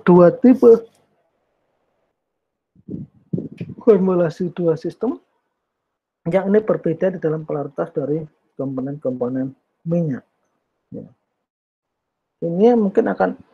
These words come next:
mengindikasikan bahwa mekanisme berbeda dari suatu dispersi itu adalah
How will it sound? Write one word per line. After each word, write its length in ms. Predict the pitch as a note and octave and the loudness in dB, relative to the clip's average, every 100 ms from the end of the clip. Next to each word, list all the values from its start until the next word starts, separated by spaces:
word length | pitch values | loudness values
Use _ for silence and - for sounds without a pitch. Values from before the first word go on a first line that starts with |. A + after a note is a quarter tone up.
| _ - | _ -4
mengindikasikan 1040 | F#3 F3+ F3+ D#3+ - F3 F3 C#4 F#3+ E3+ | 0 2 0 -2 -2 -2 0 0 0 -2
bahwa 400 | - E3 D3+ D3+ | -2 0 0 0
mekanisme 560 | D#3+ G3 B3+ D#4 - G#3 | -4 -2 -2 -2 -4 -2
berbeda 480 | F#3+ F3 E3+ E3 D3+ | -2 0 2 2 2
dari 240 | D#3 D3+ | 2 0
suatu 320 | D#3 D#3+ D#3 | 0 -2 -2
dispersi 560 | D#3 D#3 - C#3+ C#3+ G#3 - | -10 -12 -6 -6 -4 -8 -6
itu 160 | - | -4
adalah 320 | F3+ D#3+ F3 | 2 2 2